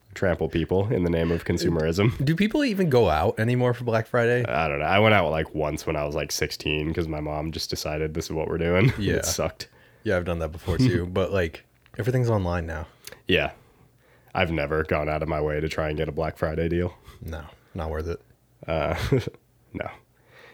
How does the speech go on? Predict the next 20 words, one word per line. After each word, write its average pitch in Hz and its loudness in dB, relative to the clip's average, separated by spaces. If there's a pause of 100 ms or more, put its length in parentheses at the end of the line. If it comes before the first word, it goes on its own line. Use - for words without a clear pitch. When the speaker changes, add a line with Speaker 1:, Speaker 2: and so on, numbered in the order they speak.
(160)
Speaker 1:
In 90 4
sixteen 110 4
thirty, 85 0 (1000)
uh, 87 4
the 87 0
group, 98 0 (140)
the 95 -2
Mayflower 82 2
group, 80 -4 (600)
was 90 0
followed 95 4
by 87 4
more 95 2
Puritans 80 0
who 85 2
established 82 0
the 90 -2
Massachusetts 85 -2
Bay 92 0
Colony, 78 -4